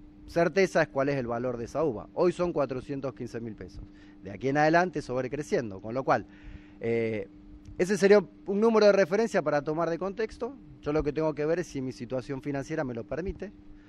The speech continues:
Hay una relación de cuota de ingreso que está entre el veinticinco y el treinta por ciento. En un cálculo sencillo, si tengo una cuota de cuatrocientos mil pesos hoy, para poder acceder a eso tengo que demostrar ingresos por un millón seiscientos por lo menos,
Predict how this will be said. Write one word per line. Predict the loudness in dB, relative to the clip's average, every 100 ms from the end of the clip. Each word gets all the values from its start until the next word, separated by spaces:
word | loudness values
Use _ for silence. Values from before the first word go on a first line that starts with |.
| -20 -10
Hay | 2 4
una | 6
relación | 6 4 2 0
de | -2
cuota | -2 -4 0
de |
ingreso | 0 0 -2 -2
que | -4
está | -2 -2
entre | -2 -4
el |
veinticinco | -4 -6 -8 -8 -8 -4 -4
y |
el | -4
treinta | -6 -6 -6
por | -6 -6
ciento. | -6 -8 -10 -20 -18 -12
En | -8
un | -6
cálculo | 0 0 2 -4
sencillo, | -4 -4 -2 -4
si | -8
tengo | -8 -6
una | -6
cuota | -6 -6
de | -6
cuatrocientos | -4 -6 -6 -6 -6 -6
mil | -6 -6
pesos | -6 -6 -4
hoy, | -2 -4 -6 -18 -20 -20 -12
para | -6 -4
poder | 0 0
acceder | 0 0 2
a | 2
eso | 2 0
tengo | -2
que | 0 -4
demostrar | -4 -8 -4 2 2
ingresos | 2 -2 -2 -4
por | -6 -4 -4
un | -4
millón | -6 -8
seiscientos | -10 -10 -10 -10 -12
por | -10
lo | -6
menos, | -4 -4 -8